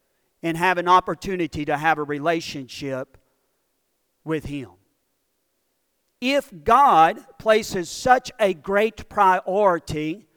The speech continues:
on the nations of the earth and them hearing the gospel, for us to do any less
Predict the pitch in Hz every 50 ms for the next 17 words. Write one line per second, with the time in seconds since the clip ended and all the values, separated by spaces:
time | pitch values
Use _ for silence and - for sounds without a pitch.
0 | _ _ _ _ _ - 175 185 190 185 180 175 170 170 180 190 202 233 220 -
1 | - 240 240 214 - - - 202 196 180 170 180 175 180 220 214 190 185 190 _
2 | - 180 170 175 175 208 226 226 226 226 196 143 190 226 226 220 220 208 208 196
3 | 165 160 139 139 175 196 208 220 196 - - - 143 143 165 208 - _ _ _
4 | _ _ _ _ _ _ _ _ _ _ _ _ _ - 214 208 214 - - -
5 | 226 240 262 151 147 - - 254 240 160 202 214 208 208 - - 226 247 254 269
6 | 269 247 214 185 170 160 160 170 175 - -